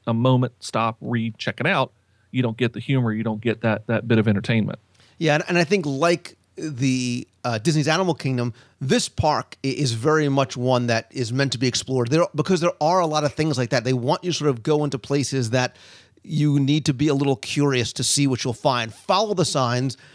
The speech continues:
Speaker 2: or disregard the signs in terms of some of the things that we'll, that I'm sure
Speaker 1: Mm-hmm.
Speaker 2: we're gonna cover, uh, today. And y-, you're, you're, there's a reason why,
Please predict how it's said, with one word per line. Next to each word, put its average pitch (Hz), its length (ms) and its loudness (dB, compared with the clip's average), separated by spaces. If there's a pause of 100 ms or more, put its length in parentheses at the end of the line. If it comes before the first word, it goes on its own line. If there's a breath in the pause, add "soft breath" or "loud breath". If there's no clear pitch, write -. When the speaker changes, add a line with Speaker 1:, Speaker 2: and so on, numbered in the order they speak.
(320 soft breath)
Speaker 2:
or 127 120 -8
disregard 151 560 0
the 151 80 2
signs 117 340 -2
in 123 140 -2
terms 139 240 0
of 131 60 0
some - 120 0
of 196 80 0
the 147 60 2
things 196 220 -2
that 165 100 -2
we'll, 160 160 2
that 156 120 -6
I'm 156 120 -2
sure 120 140 0
Speaker 1:
Mm-hmm. 165 80 2
Speaker 2:
we're - 40 2
gonna 139 100 0
cover, 151 400 0 (400 loud breath)
uh, 135 340 2 (200)
today. 175 400 2 (320 loud breath)
And 170 260 2
y-, 165 180 0
you're, 170 220 0
you're, 170 180 0 (100)
there's 160 160 2
a 156 60 4
reason 165 380 0
why, 147 280 0